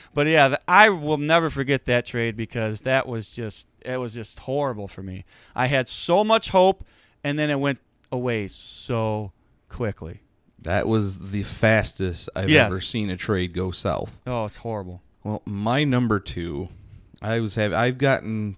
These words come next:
Speaker 2: plenty of memorable trades over the years, but I'm gonna go with my number two. I gave up at the time, was as well before his injury, uh, Teddy Bridgewater, who was expected to be one of the next big young quarterbacks.
Speaker 1: Uh-huh.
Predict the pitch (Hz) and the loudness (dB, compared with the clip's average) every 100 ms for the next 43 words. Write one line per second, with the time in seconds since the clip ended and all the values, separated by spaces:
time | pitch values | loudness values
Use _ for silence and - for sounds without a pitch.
0 | - - 135 117 110 98 104 107 101 90 | -8 -2 0 2 2 2 2 2 -2 -2
1 | 92 87 90 - 95 82 87 76 76 87 | -4 -4 -8 -4 -2 -2 -4 -4 -4 -6
2 | 82 80 90 92 - 104 120 131 131 104 | -6 -8 -4 -4 -4 -4 -2 0 -2 0
3 | 107 101 95 98 107 107 104 101 - 90 | -2 -2 -4 -6 -4 -6 -6 -8 -8 -10
4 | 80 85 _ _ _ _ - _ _ _ | -8 -12 _ _ _ _ -20 _ _ _
5 | _ _ - 107 131 139 135 113 95 95 | _ _ -2 0 2 4 4 4 2 2
6 | - - 92 - 107 92 90 95 85 92 | -2 -8 -8 -2 0 0 -2 -6 -8 -6
7 | 90 101 95 98 98 92 98 - 101 98 | -4 -2 2 4 6 4 0 4 4 4
8 | 92 104 101 98 87 82 78 80 67 65 | 2 0 0 -2 -2 -2 -2 -4 -4 -6
9 | - 101 110 131 127 101 92 90 87 92 | -4 -2 0 6 6 6 2 2 2 0
10 | 92 92 87 90 85 - _ - - - | -2 -4 -6 -8 -10 -14 _ -20 -14 -10
11 | - - 101 110 101 95 107 104 107 107 | -4 0 0 0 -2 2 4 4 4 2
12 | 98 101 107 - - 90 107 104 101 98 | 0 -2 -2 -6 -8 -4 0 0 0 -2
13 | 107 127 143 107 92 85 85 104 - 101 | 0 2 4 6 4 0 0 -2 -4 -8
14 | 117 | -8